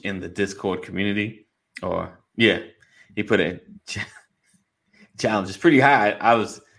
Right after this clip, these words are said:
I thought it, I was looking at it. I was like, "Okay, I think I can achieve that." Um, it's, it's a push-up challenge. And I was like, "Okay, that's not, that's not too bad." But then I didn't look at how many times a day he wanted to do that. Speaking of, uh,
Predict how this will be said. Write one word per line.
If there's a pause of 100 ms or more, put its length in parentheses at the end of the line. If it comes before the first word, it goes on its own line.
(160)
I
thought
it,
I
was
looking
at
it.
I
was
like,
"Okay,
I
think
I
can
achieve
that." (500)
Um, (460)
it's,
it's
a
push-up
challenge.
And
I
was
like,
"Okay,
that's
not, (440)
that's
not
too
bad."
But
then (640)
I
didn't
look
at
how
many
times
a
day
he
wanted
to
do
that. (500)
Speaking
of, (440)
uh,